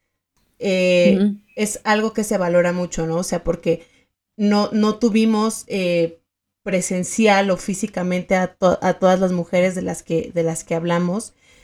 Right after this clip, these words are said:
Speaker 1: pero las trajimos
Speaker 2: Sí.
Speaker 1: en esencia y fue como revivir esos momentos y esos recuerdos que tenemos con cada una de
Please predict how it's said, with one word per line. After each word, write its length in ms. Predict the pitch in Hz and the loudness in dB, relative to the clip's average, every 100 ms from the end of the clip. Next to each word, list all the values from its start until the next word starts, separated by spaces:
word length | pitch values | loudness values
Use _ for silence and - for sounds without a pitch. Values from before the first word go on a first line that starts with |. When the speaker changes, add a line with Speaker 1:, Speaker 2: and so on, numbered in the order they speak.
| _ _ | _ _
Speaker 1:
pero 140 | 202 190 | -2 0
las 200 | 185 180 | 0 0
trajimos 480 | 175 185 202 220 226 | -4 0 2 4 4
Speaker 2:
Sí. 40 | |
Speaker 1:
en 100 | 226 | 4
esencia 720 | 185 - 190 190 208 180 208 - | 2 2 2 2 2 4 2 0
y 80 | 190 | -6
fue 480 | - - 202 196 | -6 0 2 2
como 480 | - 240 247 262 240 - _ _ _ - | 2 4 6 6 4 0 _ _ _ -2
revivir 680 | 208 190 175 185 185 220 247 | 2 4 4 2 4 6 6
esos 280 | 240 254 | 6 6
momentos 920 | 233 190 185 185 196 190 185 185 185 196 | 4 2 0 0 -2 4 6 6 4 2
y 180 | 180 | 2
esos 440 | 175 175 - 196 196 | 4 4 2 -2 -2
recuerdos 600 | 185 170 - 180 180 196 | -2 -4 2 4 4 0
que 100 | - | -4
tenemos 420 | 190 185 180 185 - | -4 -2 -2 -4 -4
con 140 | 175 | -6
cada 280 | - 175 180 | -2 0 2
una 260 | 180 180 175 | 0 0 0
de 160 | 175 | 2